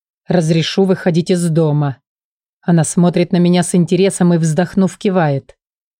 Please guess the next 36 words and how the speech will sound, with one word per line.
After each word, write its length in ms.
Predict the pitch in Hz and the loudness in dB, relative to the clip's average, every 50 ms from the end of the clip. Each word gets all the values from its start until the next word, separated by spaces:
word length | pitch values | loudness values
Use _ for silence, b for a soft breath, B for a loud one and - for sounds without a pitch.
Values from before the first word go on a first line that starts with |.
| _ _ _ _ _ _ _ _ - | _ _ _ _ _ _ _ _ -6
Провожу 400 | - 170 160 151 156 147 165 160 | -2 -2 0 0 0 0 0 -2
пальцами 540 | - - 170 160 156 - - - 170 170 151 | -2 -2 -4 -4 -4 -6 -2 0 2 2 2
по 160 | - 175 165 | 0 -2 -2
девичьей 480 | 147 160 170 165 165 156 - - 190 | 0 0 0 0 0 -2 -4 -6 -4
промежности, 800 | - 175 170 165 170 180 196 185 156 160 160 147 - - - 175 | -2 0 0 2 2 2 2 0 0 0 -2 -2 -4 -4 -2 -2
а 80 | 160 151 | 0 0
в 60 | 160 | 0
глазах 420 | 156 165 175 156 175 180 175 - | 0 0 0 2 0 -2 -4 -4
темнеет 600 | - - 175 180 180 190 202 208 196 175 170 - | -4 -2 0 2 2 2 2 2 0 0 0 -2
от 120 | 190 - 196 | -4 -2 -2
осознания 580 | 185 - 190 180 160 180 190 196 196 185 180 | -2 0 -2 0 0 0 0 2 2 2 0
того, 420 | 175 - 180 170 208 226 190 147 - _ _ _ _ _ _ _ _ _ | 0 0 -2 0 0 0 -2 -2 -6 _ _ _ _ _ _ _ _ _
что 280 | _ - - - - | _ -20 -16 -12 -10
я 280 | - - 220 208 208 196 | -6 -4 0 0 2 0
здесь 320 | 170 151 160 180 170 156 | 0 0 0 0 0 0
был 220 | 147 151 160 160 151 | 0 0 0 0 0
первый 800 | - - 170 165 170 170 165 156 147 139 143 131 - - _ _ _ _ _ _ _ _ _ _ _ | -2 -2 0 2 2 2 2 0 0 -2 -4 -6 -6 -12 _ _ _ _ _ _ _ _ _ _ _
и 100 | - 190 | -4 -2
буду 300 | 156 139 165 180 156 180 | 0 2 2 2 2 2
единственным. 1000 | 185 165 202 175 160 214 226 220 196 - - - - 170 170 165 156 151 139 123 - _ _ _ _ _ _ _ _ _ _ _ - | 0 0 0 -2 0 0 0 0 0 -2 -4 -6 -4 0 0 2 2 0 -2 -4 -8 _ _ _ _ _ _ _ _ _ _ _ -2
Так 180 | 175 165 165 - | -2 -2 0 0
я 220 | 180 170 175 165 | 0 0 2 2
решил. 500 | 165 165 160 - - - 165 147 135 120 - _ _ _ _ _ _ _ | 0 -2 -2 -4 -2 -2 -2 -2 -2 -6 -10 _ _ _ _ _ _ _
И 120 | - 180 170 | -4 -4 -4
так 320 | - 190 170 170 165 160 | -2 -4 -4 -2 -2 -2
будет. 520 | 160 202 208 170 135 147 135 - - _ _ _ _ _ _ _ _ _ _ _ | 0 0 0 0 -2 -4 -6 -6 -12 _ _ _ _ _ _ _ _ _ _ _
А 220 | - - 165 160 | -6 -2 0 0
она 160 | 156 156 156 156 | 2 2 2 2
зажмуривается 880 | 156 170 147 147 160 175 185 185 175 156 160 160 156 147 - - 170 | 0 0 0 2 2 2 2 2 2 2 2 0 0 -2 -2 -2 -2
и 40 | 156 | -2
прячет 460 | - 185 180 175 170 - 190 - - | 0 0 0 0 -2 -4 -6 -2 0
лицо 340 | 175 165 165 - - 190 170 | -2 -2 -2 -2 -2 0 2
у 80 | 160 | 2
меня 240 | 160 165 170 170 170 | 2 4 4 4 4
на 120 | 170 165 | 2 2
груди. 520 | 156 156 175 175 156 147 151 147 135 - | 2 2 0 0 0 0 -2 -4 -4 -6